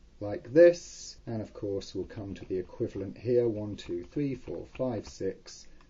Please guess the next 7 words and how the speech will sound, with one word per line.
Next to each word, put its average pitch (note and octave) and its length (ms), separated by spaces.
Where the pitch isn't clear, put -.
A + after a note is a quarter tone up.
and C3 260
key F#2 220
it - 220
up - 280
slightly D#2+ 680
like D#2+ 380
that. - 440